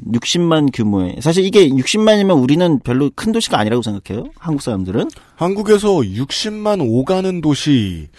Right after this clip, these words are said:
Speaker 1: 음.
Speaker 2: 청주,
Speaker 1: 음.
Speaker 2: 지금
Speaker 1: 뭐
Speaker 2: 청원이랑 합해서 좀 인구가 늘어났고 그 정도 규모입니다.
Speaker 1: 네.
Speaker 2: 음.
Speaker 1: 한국에서는 자, 이렇게 막 큰 도시라고 생각 안 하는데 미국에서는 육십만 정도 되는 도시면 굉장히 큰 도시예요, 사실은.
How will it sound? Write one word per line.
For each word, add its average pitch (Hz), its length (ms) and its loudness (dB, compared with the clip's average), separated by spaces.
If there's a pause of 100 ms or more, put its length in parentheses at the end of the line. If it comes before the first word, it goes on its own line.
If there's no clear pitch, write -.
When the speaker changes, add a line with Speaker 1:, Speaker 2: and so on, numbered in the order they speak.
(100)
Speaker 1:
음. 95 240 -8 (220)
Speaker 2:
청주, 170 840 -2
Speaker 1:
음. 92 300 -8 (120)
Speaker 2:
지금 160 260 2
Speaker 1:
뭐 143 60 -2
Speaker 2:
청원이랑 190 540 0 (200)
합해서 180 400 -2
좀 151 340 -4 (180)
인구가 143 340 2
늘어났고 117 880 -2 (160)
그 - 140 -6
정도 185 240 0
규모입니다. 104 520 -2
Speaker 1:
네. 98 360 -4 (220)
Speaker 2:
음. 92 180 -20
Speaker 1:
한국에서는 196 500 -2
자, - 160 -8
이렇게 - 300 -10
막 - 160 -12
큰 220 220 -4
도시라고 196 280 0
생각 160 200 -2
안 110 60 0
하는데 123 140 0
미국에서는 202 540 2
육십만 202 400 -2
정도 151 240 -4
되는 113 180 -4
도시면 120 460 -6
굉장히 - 280 -4
큰 240 200 -4
도시예요, 131 460 -4
사실은. 90 480 -10